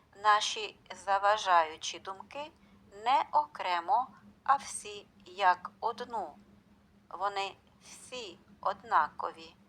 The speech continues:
Нам немає потреби змінювати їх і таким чином відтягувати час, коли ми зможемо почути нашого Отця,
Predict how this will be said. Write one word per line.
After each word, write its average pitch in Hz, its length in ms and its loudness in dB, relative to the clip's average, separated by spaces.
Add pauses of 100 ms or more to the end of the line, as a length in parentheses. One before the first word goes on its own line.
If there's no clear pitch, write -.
(880)
Нам 196 220 6 (320)
немає 226 480 4
потреби 262 640 0 (300)
змінювати 196 880 -8
їх 180 460 -16 (220)
і 214 80 -18
таким 185 460 -8 (200)
чином 247 540 -4 (200)
відтягувати 202 1000 -2
час, 175 440 2 (420)
коли 170 500 -4 (220)
ми 156 140 -12
зможемо 262 640 2 (300)
почути 254 680 -6 (360)
нашого 196 640 4
Отця, 220 580 2